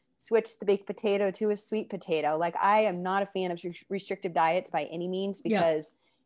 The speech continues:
Speaker 1: that sets, that often sets women up for failure. And then after you finish this diet, then what? Then what? You're just gonna go back to your old ways? So
Speaker 2: Exactly.
Speaker 1: I teach you, like, healthy habits and healthy ways to make nutritional swaps, or just look at your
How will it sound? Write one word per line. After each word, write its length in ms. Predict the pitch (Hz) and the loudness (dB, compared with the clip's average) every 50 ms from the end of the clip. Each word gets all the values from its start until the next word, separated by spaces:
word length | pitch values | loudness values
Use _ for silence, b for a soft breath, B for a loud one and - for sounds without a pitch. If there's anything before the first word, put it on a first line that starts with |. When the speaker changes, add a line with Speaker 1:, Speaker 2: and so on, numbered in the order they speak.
| _ - | _ 2
Speaker 1:
that 180 | - - - | 2 2 2
sets, 380 | - - 247 - - - - - - | 0 -2 -2 -2 -2 -6 -8 0 4
that 160 | 214 220 - | 4 6 8
often 280 | 208 214 214 - 226 | 6 4 4 4 -4
sets 240 | 196 - 220 - - | -4 -4 -6 -6 -4
women 240 | - 196 196 190 190 | -4 -2 -2 0 -2
up 140 | 185 - - | -2 -4 -2
for 100 | 185 180 | -4 -4
failure. 560 | - - 170 165 165 185 196 220 247 262 - - | 0 0 2 2 2 2 2 2 2 2 0 -2
And 460 | - 185 175 175 170 165 165 175 170 - _ _ _ _ _ _ _ _ - | -4 -2 -2 -2 -2 -4 -4 -6 -8 -12 _ _ _ _ _ _ _ _ 0
then 180 | 214 220 214 202 | 2 2 2 4
after 320 | - 190 196 196 - 208 | 4 2 2 2 0 -4
you 80 | 196 185 | -4 -4
finish 340 | - 208 202 202 196 - | -2 0 0 0 0 -2
this 180 | - - 180 - | -4 -8 -6 -2
diet, 400 | - 208 220 220 208 196 - 190 | 2 6 6 8 8 6 4 2
then 140 | - 220 214 | -4 -4 -2
what? 320 | 165 127 - - - - _ _ _ _ _ _ _ _ - | -2 -2 -2 -4 -6 -12 _ _ _ _ _ _ _ _ -4
Then 120 | - 226 233 | -2 0 2
what? 200 | 220 196 - - | 2 0 0 0
You're 200 | 196 196 202 208 | 0 0 0 0
just 120 | 190 - | 0 -2
gonna 140 | - 196 185 | -4 -2 0
go 60 | 185 | 2
back 340 | 175 185 180 175 185 - - | 4 4 4 4 2 0 -4
to 80 | - 190 | -2 0
your 100 | 185 - | 0 2
old 300 | - 175 175 170 170 160 | 2 0 0 0 -2 -2
ways? 400 | 160 160 170 185 226 294 302 - | -2 0 0 0 0 -2 -4 -6
So 60 | - - | -8 -8
Speaker 2:
Exactly. 560 | 233 - - 214 208 214 220 214 - - - | -6 -4 -2 0 2 4 2 2 2 0 -6
Speaker 1:
I 40 | 190 - _ _ _ | -8 -14 _ _ _
teach 240 | - 220 208 - - | -14 -14 -14 -10 -6
you, 100 | 220 208 | -4 0
like, 200 | 196 190 185 185 | 0 0 0 0
healthy 280 | - 196 190 185 - 175 | -2 -4 -4 -4 -6 -12
habits 480 | - - - 208 208 190 190 180 - | -4 2 4 4 4 4 0 -4 -4
and 100 | - 185 | -8 -8
healthy 440 | 185 - 180 175 - 190 180 170 170 _ _ _ _ _ - | -4 -2 -4 -2 -2 -4 -6 -6 -6 _ _ _ _ _ -6
ways 360 | 180 190 185 185 196 185 - | -2 2 2 2 2 0 -4
to 80 | - - | -6 -4
make 200 | 190 185 180 175 | -2 -2 -2 -4
nutritional 540 | - 185 175 - 202 185 - - 180 165 165 | -4 -6 -6 -4 -6 -8 -6 -6 -6 -6 -6
swaps, 580 | 160 - - - 190 190 190 185 - - - - | -8 -10 -8 -2 2 4 4 4 4 2 -2 -4
or 100 | 160 180 | -4 -4
just 260 | 165 190 180 - - | -2 -2 -4 -4 -4
look 220 | 175 175 180 180 | -2 -2 -2 -2
at 100 | 208 - | -2 -4
your 320 | - 165 170 170 165 165 | -2 0 2 2 2 0